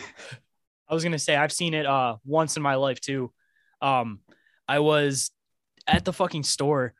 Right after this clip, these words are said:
Speaker 2: and it was right before I, like, was about to start my podcast. And, uh, it sounds weird, <laughs> but I was talking about reptilians with my girlfriend, just, like, ranting about some shit, because I was talking about, uh,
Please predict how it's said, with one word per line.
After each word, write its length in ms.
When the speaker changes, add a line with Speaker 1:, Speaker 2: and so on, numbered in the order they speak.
Speaker 2:
and 160
it 60
was 180
right 160
before 380
I, 140
like, 320
was 160
about 220
to 80
start 240
my 120
podcast. 760
And, 240
uh, 320
it 100
sounds 320
weird, 260
<laughs> 80
but 80
I 120
was 140
talking 280
about 240
reptilians 760
with 240
my 160
girlfriend, 480
just, 120
like, 180
ranting 200
about 200
some 120
shit, 260
because 200
I 60
was 120
talking 260
about, 260
uh, 240